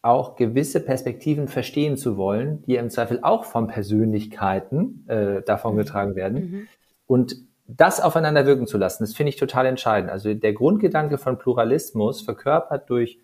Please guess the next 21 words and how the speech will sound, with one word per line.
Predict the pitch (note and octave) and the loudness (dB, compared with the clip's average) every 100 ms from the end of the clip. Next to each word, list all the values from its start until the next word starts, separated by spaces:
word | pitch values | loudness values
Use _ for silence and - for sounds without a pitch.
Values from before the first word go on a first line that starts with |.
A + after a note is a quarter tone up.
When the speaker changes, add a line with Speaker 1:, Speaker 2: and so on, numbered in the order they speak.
| _ - | _ -4
Speaker 1:
auch | A2 G#2+ - | -4 -2 -2
Mut | B2 D#3 A3+ - - _ _ | 4 4 2 -6 -20 _ _
zur | _ - | _ -6
Persönlichkeit | A#2 G#2 G#2+ D3 - C#3+ C#3+ | -4 -2 -2 -4 -6 -6 -4
am | C3+ | -6
Ende, | B2+ C3+ C3+ | -4 -4 -2
das | A#2 | -4
ist | D3+ | -6
etwas, | - A2+ A#2 - | -8 -6 -8 -4
was | A2+ - - | -6 -6 -2
uns, | C3+ D3 C#3+ | 0 0 0
glaube | B2+ - | -4 -4
ich, | - | -6
in | A#2+ | -4
der | G#2+ | 0
Welt | A#2 B2 - | 0 -2 -6
total | A#2 - A#2 A#2+ A#2+ | -16 -4 0 0 0
gut | C3+ C#3 C#3 | -2 -4 -4
tut | C3 | -6
und | A#2 G#2+ | -2 -2
wichtig | B2 G#2+ G#2 G2 _ | -2 -4 -8 -8 _